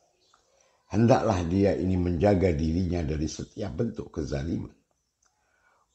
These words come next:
Untuk dia tidak merampas hak selainnya.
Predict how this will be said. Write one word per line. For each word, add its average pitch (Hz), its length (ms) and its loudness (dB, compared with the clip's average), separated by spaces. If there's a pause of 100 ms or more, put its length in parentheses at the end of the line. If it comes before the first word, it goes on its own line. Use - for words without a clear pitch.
Untuk 123 480 8
dia 113 240 8
tidak 95 320 0
merampas 92 720 -2
hak - 320 -10
selainnya. 95 800 -4